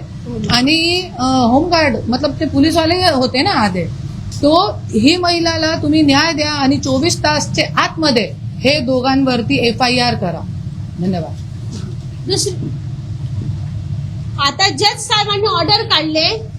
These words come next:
Speaker 2: जज साहेबांनी ऑर्डर काय काढली? ह्या, ह्या दोघांनी माझी, अ, बेल कॅन्सलसाठी खोटी एफआयआर दाखल. जज साहेब काय म्हणतात की याच्यामध्ये स्पष्ट दिसतं ही खंडणीची केस यांनी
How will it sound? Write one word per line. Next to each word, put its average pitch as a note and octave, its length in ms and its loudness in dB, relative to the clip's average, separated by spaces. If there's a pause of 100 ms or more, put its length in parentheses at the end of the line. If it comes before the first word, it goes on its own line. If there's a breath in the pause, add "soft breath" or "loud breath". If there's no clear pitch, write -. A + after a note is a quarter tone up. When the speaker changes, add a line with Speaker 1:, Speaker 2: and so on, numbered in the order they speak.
(160)
Speaker 2:
जज F4 160 2
साहेबांनी G#4 420 2
ऑर्डर G#4 260 2
काय A#4+ 220 -2
काढली? A4 520 0 (1400)
ह्या, E4+ 380 0 (140)
ह्या F4+ 200 2
दोघांनी G#4 720 0
माझी, E4 380 2 (120)
अ, D#4 40 -6 (440)
बेल F4+ 280 2
कॅन्सलसाठी E4 1040 -2
खोटी F#4 240 2
एफआयआर F#4+ 360 0
दाखल. D#4+ 320 -2
जज C4+ 100 -2
साहेब A4 380 0 (100)
काय G4+ 120 -2
म्हणतात E4 460 0 (480)
की G#4 420 4
याच्यामध्ये F#4+ 520 0
स्पष्ट A4+ 340 2
दिसतं F4 640 0 (500)
ही F#4+ 300 4
खंडणीची G4 500 4
केस G#4 380 0
यांनी G#4 540 2